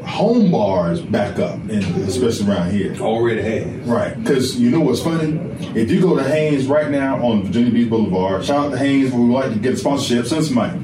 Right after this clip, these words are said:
Speaker 2: Mm-hmm.
Speaker 1: So they s-, told me that they sold out of almost all their bars in one month.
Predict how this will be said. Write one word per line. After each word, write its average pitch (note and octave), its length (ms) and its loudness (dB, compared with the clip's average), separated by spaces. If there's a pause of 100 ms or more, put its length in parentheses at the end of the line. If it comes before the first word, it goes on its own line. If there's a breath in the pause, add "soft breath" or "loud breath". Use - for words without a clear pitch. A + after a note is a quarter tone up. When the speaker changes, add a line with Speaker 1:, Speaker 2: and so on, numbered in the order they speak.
(120)
Speaker 2:
Mm-hmm. C#3 260 -4
Speaker 1:
So C#3 520 2 (1300)
they E3+ 200 2
s-, - 360 -2
told E3 320 4
me C#3+ 480 0 (520)
that - 160 -2
they B2+ 120 0
sold A2 640 0
out A2 340 -2
of F2+ 280 -6
almost G#2+ 340 0
all G#2+ 200 0
their G#2+ 120 2
bars F2 480 -2
in F2+ 400 -4
one F#2 220 -2
month. E2+ 220 -6